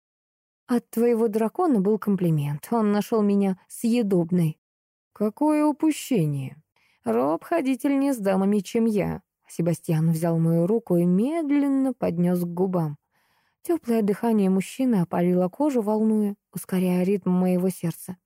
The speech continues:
Нежное прикосновение мягких губ. «Нет!» — из кустов вывалилась Марибель. «Не целуй ее!» «Она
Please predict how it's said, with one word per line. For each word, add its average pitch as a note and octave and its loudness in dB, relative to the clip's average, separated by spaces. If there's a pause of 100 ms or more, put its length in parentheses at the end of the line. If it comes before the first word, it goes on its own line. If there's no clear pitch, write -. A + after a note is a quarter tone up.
(160)
Нежное F3+ 2
прикосновение F#3 0
мягких F3+ 0
губ. G3+ -4 (1300)
«Нет!» — D#4 0 (280)
из - -10
кустов G3 -4
вывалилась F3+ 2
Марибель. F3+ 0 (320)
«Не D#4+ 0
целуй F4+ 2
ее!» B3+ 0 (920)
«Она F3 0